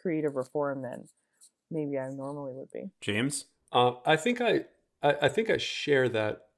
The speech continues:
Speaker 3: view, although I will say I'm not a big fan of workarounds. I don't think workarounds ever actually work. They typically only make things worse. And I also think that we typically overstate in this crisis,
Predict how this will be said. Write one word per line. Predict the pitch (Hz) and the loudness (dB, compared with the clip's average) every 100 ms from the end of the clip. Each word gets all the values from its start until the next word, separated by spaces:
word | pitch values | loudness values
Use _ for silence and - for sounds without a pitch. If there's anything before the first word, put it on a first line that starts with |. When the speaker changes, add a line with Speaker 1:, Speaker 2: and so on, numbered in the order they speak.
| _ _ | _ _
Speaker 3:
view, | 110 101 113 117 98 107 | -14 -8 0 2 2 4
although | 110 113 | 6 8
I | 110 | 8
will | 117 135 | 8 6
say | 123 113 | 6 4
I'm | 127 | 6
not | 151 | 4
a | 113 | 4
big | 117 | 2
fan | - 113 | 4 2
of | 107 | 4
workarounds. | 101 110 110 104 101 107 | 4 2 4 4 4 0
I | 104 | 0
don't | 107 110 | 0 0
think | 107 | -2
workarounds | 104 107 107 104 107 - 113 | 0 -2 0 -2 -2 -2 -2
ever | 110 113 - | 0 0 0
actually | 101 - 117 104 101 | -2 -4 -2 -2 -2
work. | 95 98 160 - | 2 4 4 2
They | 107 | 0
typically | 98 110 113 107 104 - | 2 0 -2 -2 -2 -2
only | 110 101 98 | -2 -2 -2
make | 98 101 - | -2 -2 -4
things | 101 98 92 - - | -4 -4 -6 -12 -10
worse. | 90 101 123 113 107 - - - - - - - _ | 0 8 10 10 6 -2 -8 -20 -20 -20 -20 -20 _
And | 139 135 | 6 8
I | 151 | 10
also | 214 220 175 | 8 8 8
think | 147 - 147 131 | 8 8 6 8
that | 123 117 - | 6 6 4
we | 120 120 120 117 117 - - _ _ | 4 4 2 0 -2 -4 -14 _ _
typically | - 160 160 - 135 123 - - _ _ _ | 4 6 4 4 6 6 4 0 _ _ _
overstate | 127 139 139 120 - - 117 110 - | 6 8 8 4 2 6 6 6 2
in | 120 110 | -2 0
this | 107 - | -2 -2
crisis, | - - 117 117 - 101 98 - | -8 0 4 4 2 -2 -2 -6